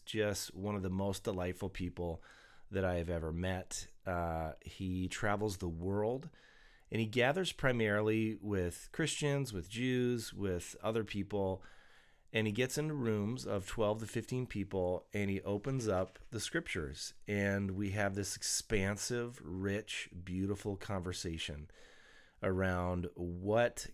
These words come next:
God is doing in the world now. He has this belief that I share that the scriptures are powerful because they happened, they are happening,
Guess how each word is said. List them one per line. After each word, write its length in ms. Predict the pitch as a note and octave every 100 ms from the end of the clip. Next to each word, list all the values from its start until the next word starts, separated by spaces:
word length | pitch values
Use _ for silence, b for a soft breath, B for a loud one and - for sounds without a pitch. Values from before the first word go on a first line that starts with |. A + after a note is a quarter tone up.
| -
God 260 | G2 F#2+
is 160 | F2 E2
doing 300 | F#2+ G2+ G2+
in 100 | F2+
the 60 |
world 440 | E2+ F#2 F#2 F2+ D#2+
now. 640 | E2 D#2+ E2 E2+ F#2+ C3+ G#2+
He 140 | - A2+
has 240 | G#2+ G2
this 220 | G2+ F#2 -
belief 840 | - F#2+ F2+ A#2 G2 F#2+ - - - - -
that 100 | F#2
I 80 | F#2
share 500 | A#2 - D2 D#2 G#2+ - B B B B B B
that 340 | F2+ F#2+ F#2+
the 80 | F#2+
scriptures 640 | F#2 - B2+ B2 B2+ G2
are 80 | F#2
powerful 540 | E2+ - C3+ D3 - F2+
because 560 | F2+ - G#2+ F#2 F2
they 140 | F#2+ C3
happened, 520 | A#2+ F#2+ - G2 D3 - B B B B
they 100 | G#2
are 100 | G2
happening, 880 | F#2+ A#2 A2+ B2 C3 A2+ E2+ E2 E2+